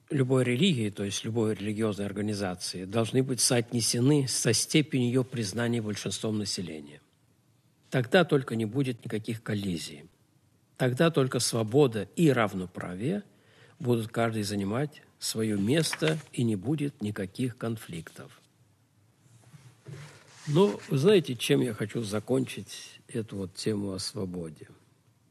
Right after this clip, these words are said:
Всю историю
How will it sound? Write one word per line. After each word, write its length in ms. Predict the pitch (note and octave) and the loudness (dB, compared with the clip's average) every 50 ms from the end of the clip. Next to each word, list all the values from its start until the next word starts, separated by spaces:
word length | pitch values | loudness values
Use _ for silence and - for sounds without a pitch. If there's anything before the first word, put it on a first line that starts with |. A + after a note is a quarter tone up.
| _ _ _ _ _ _ _ _ _ _ | _ _ _ _ _ _ _ _ _ _
Всю 320 | - - - - - A3 A#3 | -8 -6 -2 2 4 4 6
историю 1400 | A#3+ A3+ A3+ A#3 G#3+ - - - - - F3+ F#3+ G3+ G3+ G3 F3+ E3+ D3+ D3 C3+ A#2+ A2 G#2 G2 G2 F#2+ F#2+ | 6 6 4 4 2 0 -2 -4 2 6 8 8 8 6 4 4 4 2 2 2 0 -2 -4 -4 -6 -8 -12